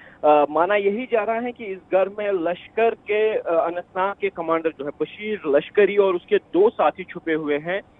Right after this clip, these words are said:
बशीर लश्करी पर, अ, सोलह मई को, अ, एसएचओ अछबल और पांच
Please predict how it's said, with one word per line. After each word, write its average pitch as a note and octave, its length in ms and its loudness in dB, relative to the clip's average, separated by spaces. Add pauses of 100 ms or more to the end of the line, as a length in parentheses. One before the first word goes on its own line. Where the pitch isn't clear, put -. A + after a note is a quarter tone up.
(340)
बशीर G#3 260 0
लश्करी A3+ 500 2
पर, A#3+ 280 2 (460)
अ, D#3 220 4
सोलह A3 480 2
मई G#3 280 -10 (100)
को, G3 180 -2
अ, - 320 -8 (120)
एसएचओ A3 380 -2
अछबल G#3+ 540 -2
और G#3 140 -2 (120)
पांच G3+ 220 -4